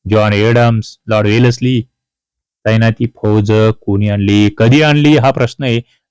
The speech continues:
लॉर्ड वेलस्लीने आणली. एकोणीसशे चौवेचाळीस समता संघ आहे, समाजसुधारक तुम्हाला सांगायचं आहे. महर्षी वीरा शिंदे, धोंडो केशव कर्वे, गोपाळ गणेश आगरकर, विनायक दामोदर सावरकर.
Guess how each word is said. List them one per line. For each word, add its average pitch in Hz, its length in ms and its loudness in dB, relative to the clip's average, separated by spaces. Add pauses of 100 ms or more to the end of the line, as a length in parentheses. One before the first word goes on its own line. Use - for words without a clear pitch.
लॉर्ड 117 220 2
वेलस्लीने 110 460 0
आणली. 101 240 -10 (1000)
एकोणीसशे 196 340 2
चौवेचाळीस 185 520 2
समता 160 320 0
संघ 165 240 0
आहे, 170 220 2
समाजसुधारक 139 720 -2
तुम्हाला 131 300 -8
सांगायचं 123 520 -6
आहे. 131 220 -2 (720)
महर्षी 117 360 0
वीरा 117 300 2
शिंदे, 127 580 2
धोंडो 107 280 -2
केशव 110 240 -4
कर्वे, 131 400 0
गोपाळ 113 280 -2
गणेश 110 260 -2
आगरकर, 131 540 -2
विनायक 113 240 -6
दामोदर 110 280 -8
सावरकर. 131 560 0